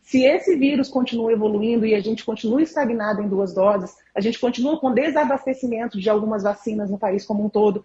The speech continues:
a gente migra parte dessa, é, dessa responsabilidade pro sistema privado, o que significa que a gente diminui demais o acesso à vacina pra quem de fato precisa,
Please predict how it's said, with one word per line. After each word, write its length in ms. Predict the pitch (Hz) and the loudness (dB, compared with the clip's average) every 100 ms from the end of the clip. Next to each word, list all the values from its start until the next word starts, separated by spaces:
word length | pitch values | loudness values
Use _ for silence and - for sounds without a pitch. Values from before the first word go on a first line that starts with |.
| - _ | -14 _
a 120 | 220 | 2
gente 280 | 226 269 285 | 2 2 2
migra 540 | 262 285 320 233 208 | 4 6 4 2 -2
parte 380 | - 240 240 214 | 0 0 0 -2
dessa, 580 | 214 220 220 220 196 - _ _ | 0 0 -2 -4 -4 -6 _ _
é, 460 | - 196 180 165 170 | -2 0 2 0 -2
dessa 220 | 196 226 | -4 -2
responsabilidade 800 | 226 247 240 240 214 214 208 208 | -2 -2 -6 -6 -6 0 0 0
pro 100 | - | -6
sistema 400 | 254 247 - 240 | -8 -6 -4 -4
privado, 560 | 233 226 208 220 220 202 - _ | -4 -2 0 0 0 -2 -6 _
o 80 | 226 | -6
que 80 | - | -6
significa 640 | 240 233 226 254 240 247 | -4 -2 0 -2 0 -2
que 240 | 247 - 220 | -2 0 0
a 40 | |
gente 260 | 208 226 202 | 0 -4 -4
diminui 320 | 214 214 214 | -2 -2 -2
demais 440 | 214 254 339 277 | -4 -4 -4 -2
o 60 | 220 | -2
acesso 460 | 220 240 220 220 | -2 0 0 0
à 40 | 196 | -4
vacina 380 | 196 - 226 214 | -4 -4 -8 -6
pra 160 | 208 | -6
quem 140 | 208 196 | -6 -8
de 100 | - | -6
fato 260 | 202 190 - | -6 -6 -14
precisa, 560 | 180 - 320 240 196 | -12 0 2 2 -2